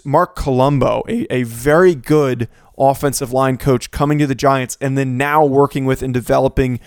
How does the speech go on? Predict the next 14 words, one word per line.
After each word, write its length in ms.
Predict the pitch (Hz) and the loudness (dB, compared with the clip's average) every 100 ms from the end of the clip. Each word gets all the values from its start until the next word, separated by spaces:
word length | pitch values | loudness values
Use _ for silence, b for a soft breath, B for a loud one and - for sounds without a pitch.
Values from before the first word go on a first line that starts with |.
| B B | B B
this 220 | 131 120 | -4 -4
group. 380 | - 147 151 - | 0 2 4 2
And 160 | 139 123 | -4 -4
he 460 | - 160 165 143 - b b | -6 -4 -2 -4 -8 b b
most 260 | 143 143 | -2 0
notably 680 | 147 151 151 139 139 131 - | 2 2 2 0 -2 -4 -8
worked 400 | - 202 151 - | -6 2 2 2
with 200 | 143 143 | 0 -2
and 100 | 139 | -2
developed 480 | 127 110 139 135 131 | -6 -2 0 0 -2
that 220 | 131 131 | -4 -6
Cowboys 560 | - 151 156 170 151 127 | -6 0 2 2 0 0
offensive 480 | 127 123 127 127 123 | 0 -2 -4 -4 -2
line 320 | 127 127 120 | 0 0 -2